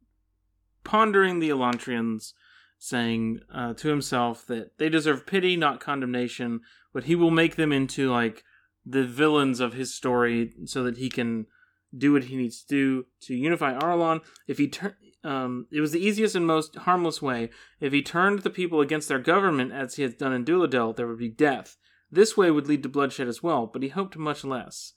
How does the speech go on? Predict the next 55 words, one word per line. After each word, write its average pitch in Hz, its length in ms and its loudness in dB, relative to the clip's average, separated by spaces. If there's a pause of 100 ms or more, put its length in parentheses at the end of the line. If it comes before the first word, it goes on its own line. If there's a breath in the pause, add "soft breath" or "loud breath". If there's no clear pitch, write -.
(500 loud breath)
"Oh, 196 160 8
what 185 380 6
burdens 147 440 4
we 143 120 2
must 139 200 -2
accept 143 420 -2
in 131 100 -4
the 120 40 -6
service 151 400 2
of 139 120 -2
your 139 200 2
empire, 127 480 2
Lord 123 260 0
Jadeth," 120 400 -2 (300 soft breath)
Hrathen 147 320 4
thought 135 220 2
to 143 100 -8
himself. 131 460 -4 (340 soft breath)
It 170 80 4
didn't 226 240 0
matter 185 300 8
that 156 120 2
he 147 80 -2
had 139 120 0
acted 165 400 0
in 139 100 0
the 135 60 -2
name 160 240 2
of 147 240 -2 (160)
the 143 100 -2
church, - 460 2 (220 soft breath)
or 151 100 4
that 160 100 6
he 151 60 4
had 135 160 2
saved 175 280 -2
thousands 202 560 2
upon 202 240 -2
thousands 175 440 -2
of 180 80 -14
souls. - 520 -6 (360 soft breath)
The 139 80 -10
destruction 156 480 0
Hrathen 160 280 0
had 139 140 -4
caused 147 300 -2
in 139 80 -4
Duladel 151 420 0
ground 147 320 0
against 160 280 -2
his 151 180 -8
soul 156 220 -2
like 160 160 -2
a 170 40 -4
millstone. 127 720 -6